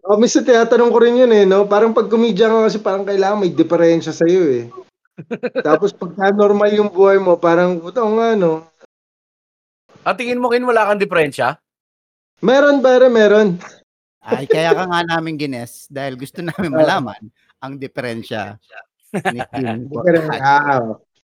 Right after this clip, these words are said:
Speaker 3: Hindi, kasi di ba
Speaker 1: Meron,
Speaker 3: sabi nga
Speaker 1: pare.
Speaker 3: sa stand-up, pare, ah, nor-, normally humuhugot tayo dahil sa mga struggles natin,
Speaker 2: Oo,
Speaker 3: Minsan,
Speaker 2: oo.
Speaker 3: doon nanggagaling yung apoy. So, ikaw ba, Kin, pare, kumusta? Alam, alam natin na,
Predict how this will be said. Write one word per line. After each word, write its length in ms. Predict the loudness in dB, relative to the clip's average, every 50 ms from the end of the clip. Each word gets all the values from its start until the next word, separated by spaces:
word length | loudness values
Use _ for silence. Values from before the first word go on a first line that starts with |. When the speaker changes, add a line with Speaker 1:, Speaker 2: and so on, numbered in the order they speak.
| _ _ _ _ _
Speaker 3:
Hindi, 160 | -10 -4 -4 -4 -2
kasi 100 | -2 0
di 60 | 2
ba 160 | 2 4 4
Speaker 1:
Meron, 60 | 4 4
Speaker 3:
sabi 140 | 2 0 -2
nga 100 | -4 -4
Speaker 1:
pare. 140 | -6 -6 -8
Speaker 3:
sa 40 | -12
stand-up, 420 | -6 -4 -2 -2 -2 -2 -4 -4 -2
pare, 340 | -2 -2 -2 -2 -2 -4 -4 -4 -4
ah, 480 | -4 -4 -4 -6 -6 -6 -8 -8 -10 -12 -16 _ _ _
nor-, 340 | -12 -10 -8 -8 -8 -10 -10
normally 400 | -8 -6 -6 -4 -4 -6 -6 -6
humuhugot 480 | -6 -8 -8 -8 -8 -8 -8 -10 -10 -8
tayo 320 | -6 -4 -4 -4 -4 -6
dahil 320 | -8 -8 -10 -10 -10 -12
sa 80 | -16 -16
mga 200 | -16 -14 -14 -14
struggles 540 | -16 -14 -12 -12 -10 -10 -10 -12 -16 -16 -12 -10
natin, 840 | -8 -8 -8 -8 -8 -6 -6 -6 -6 -6 -8 -10 -10 -12 -14 -16 -18 _ _ _ _ _ _
Speaker 2:
Oo, 180 | -6 -2 0 0 0
Speaker 3:
Minsan, 220 | 0 -2 -2 -4
Speaker 2:
oo. 160 | -4 -4 -6 -6 -8
Speaker 3:
doon 200 | -10 -12 -12 -12
nanggagaling 560 | -12 -12 -14 -12 -10 -10 -10 -8 -10 -10 -12 -12
yung 120 | -14 -14 -14
apoy. 680 | -14 -10 -8 -6 -4 -4 -4 -6 -6 -6 -8 -10 -12 -16
So, 200 | -18 -16 -12 -12 -10 -10 -10 -10 -12 -12 -12
ikaw 220 | -10 -6 -4 -4
ba, 160 | -2 -2 -2
Kin, 240 | -2 -4 -6 -8 -8
pare, 320 | -6 -6 -6 -4 -6 -6 -10
kumusta? 440 | -12 -14 -14 -16 -12 _ -8 -8
Alam, 200 | -8 -8 -10 -12
alam 200 | -12 -10 -10 -8
natin 360 | -8 -6 -8 -8 -8 -10 -10 -10
na, 320 | -10 -10 -10 -10 -12 -14